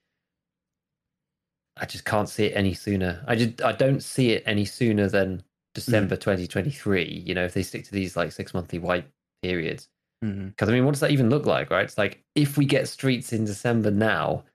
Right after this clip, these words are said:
Speaker 1: then what? We've got two, like, we've got one more wipe and then the game ships, like,
Speaker 2: Right.
Speaker 1: for real? Like, I just, I don't know, dude. I just,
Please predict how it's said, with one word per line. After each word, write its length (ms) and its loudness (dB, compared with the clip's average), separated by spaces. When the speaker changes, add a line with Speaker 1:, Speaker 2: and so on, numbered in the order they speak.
Speaker 1:
then 120 4
what? 140 4
We've 120 -4
got 280 2
two, 260 -2
like, 260 0
we've 100 4
got 160 4
one 340 6
more 240 4
wipe 420 2
and 140 2
then 160 2
the 60 2
game 400 4
ships, 500 0
like, 320 0
Speaker 2:
Right. 260 0
Speaker 1:
for 180 0
real? 520 4
Like, 280 4
I 80 4
just, 300 -4
I 240 0
don't 140 -4
know, 200 -4
dude. 220 -10
I 120 -4
just, 220 -10